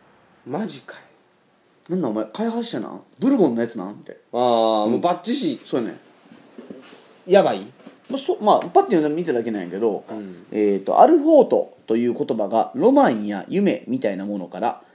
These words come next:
Speaker 2: ブルボンさんが作った造語ですと。
Speaker 1: うーん。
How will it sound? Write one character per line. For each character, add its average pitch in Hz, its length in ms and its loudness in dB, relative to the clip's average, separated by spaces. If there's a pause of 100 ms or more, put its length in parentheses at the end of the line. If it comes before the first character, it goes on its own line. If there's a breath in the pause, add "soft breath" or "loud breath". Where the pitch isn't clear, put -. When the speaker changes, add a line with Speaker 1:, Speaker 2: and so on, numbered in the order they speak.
(120 soft breath)
Speaker 2:
ブ 165 100 -2
ル 190 80 0
ボ 160 140 0
ン 110 80 -6
さ 101 100 -8
ん 104 80 -4
が 113 160 -2
作 - 180 -12
っ - 40 -14
た 90 200 -10
造 87 220 -8
語 73 100 -10
で - 120 -16
す - 80 -20
と。 - 80 -20 (800)
Speaker 1:
う - 20 -6
ー 220 840 -6
ん。 277 40 -12